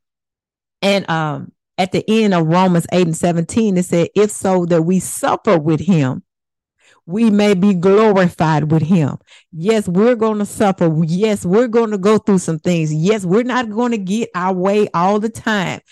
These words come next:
Yes, we will be disappointed, hated upon, betrayed, but it's still worth it. Jesus,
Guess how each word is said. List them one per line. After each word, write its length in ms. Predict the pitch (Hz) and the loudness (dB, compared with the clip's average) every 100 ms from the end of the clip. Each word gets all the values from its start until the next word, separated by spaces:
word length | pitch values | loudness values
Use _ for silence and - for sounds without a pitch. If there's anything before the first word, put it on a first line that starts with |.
| - _ _ 147 | -20 _ _ -8
Yes, 340 | 170 254 220 | 0 0 0
we 200 | 170 202 | -2 -2
will 140 | 226 240 | -2 -4
be 200 | 226 240 | -4 -6
disappointed, 960 | 190 226 233 240 - 247 233 202 165 - _ _ _ | -4 -6 -4 -6 -2 -2 0 -2 -4 -8 _ _ _
hated 360 | 220 220 220 196 | -2 0 2 2
upon, 420 | 175 180 175 160 | 0 0 0 -2
betrayed, 960 | 160 160 - - 220 233 226 196 160 - _ _ _ _ 151 | -4 -6 -8 -6 -2 0 2 2 0 -6 _ _ _ _ -4
but 340 | 214 247 - - _ - | 0 2 0 -6 _ -4
it's 200 | 233 185 | -2 -2
still 720 | - - - 254 240 220 - 185 | -6 -12 0 4 4 2 -2 -8
worth 560 | 170 175 226 240 226 - | -8 -2 0 2 0 0
it. 320 | 190 151 - _ _ _ _ _ | 2 2 0 _ _ _ _ _
Jesus, 800 | 165 262 302 262 - 170 - | -2 2 4 4 4 0 0